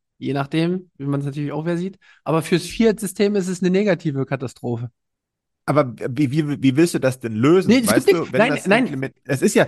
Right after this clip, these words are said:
Speaker 2: das ist ja im System implementiert. Das sind ja die
Speaker 1: Ich
Speaker 2: Spielregeln,
Speaker 1: will's
Speaker 2: weißt
Speaker 1: nicht
Speaker 2: du? So,
Speaker 1: in
Speaker 2: al-
Speaker 1: Frage stellen.
Speaker 2: Mhm.
Speaker 1: Ich find, ich, ich will's nur be-, ich will's nur von oben mir anschauen und gucken, ach krass, das passiert jetzt wieder.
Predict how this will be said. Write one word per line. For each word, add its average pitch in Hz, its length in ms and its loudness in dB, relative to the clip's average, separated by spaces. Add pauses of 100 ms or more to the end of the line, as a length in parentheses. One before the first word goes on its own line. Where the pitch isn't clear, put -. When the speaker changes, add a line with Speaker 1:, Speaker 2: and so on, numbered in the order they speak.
(160)
Speaker 2:
das - 160 -2
ist 180 140 0
ja 214 100 6
im 143 160 0
System 151 560 -4
implementiert. 165 880 -2
Das 110 140 -4
sind 202 280 0
ja 135 200 2
die 147 80 -4
Speaker 1:
Ich 131 60 -4
Speaker 2:
Spielregeln, 113 680 0
Speaker 1:
will's - 0 -
Speaker 2:
weißt 196 180 4
Speaker 1:
nicht 233 300 2
Speaker 2:
du? - 80 -20
So, 127 200 -2 (140)
Speaker 1:
in 190 80 0
Speaker 2:
al- - 60 -2
Speaker 1:
Frage 185 300 -2
stellen. 113 360 -10 (180)
Speaker 2:
Mhm. 123 340 -10 (640)
Speaker 1:
Ich - 140 -8
find, - 260 -2
ich, 180 240 -6
ich 175 140 2
will's 196 180 2
nur 185 140 6
be-, 151 220 -2
ich 151 180 -4
will's 185 160 0
nur 175 340 2 (160)
von 180 160 -2
oben 220 320 4
mir 180 160 2
anschauen 170 640 -4 (640)
und 165 180 -4
gucken, 214 640 -2 (400)
ach - 160 -16
krass, - 240 -8
das - 160 -12
passiert 180 340 -8
jetzt 123 200 -10
wieder. 117 280 -8